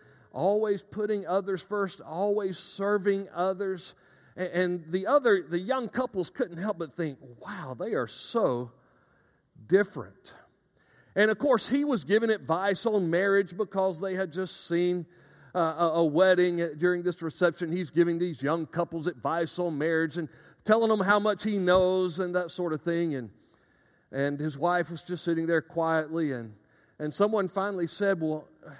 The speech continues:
you know, I can't help but think the two of you are just so different.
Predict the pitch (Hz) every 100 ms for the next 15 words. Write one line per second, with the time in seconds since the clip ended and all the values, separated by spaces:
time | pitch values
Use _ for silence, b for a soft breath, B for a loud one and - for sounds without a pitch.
0 | B - 220 220 185 175 - - 175 185
1 | 196 - 254 196 160 254 220 180 175 -
2 | b b b _ 233 247 196 156 170 -
3 | 339 339 196 233 277 180 151 175 - -
4 | - 302 262 160 117 _ 269 285 - 156
5 | 92 - -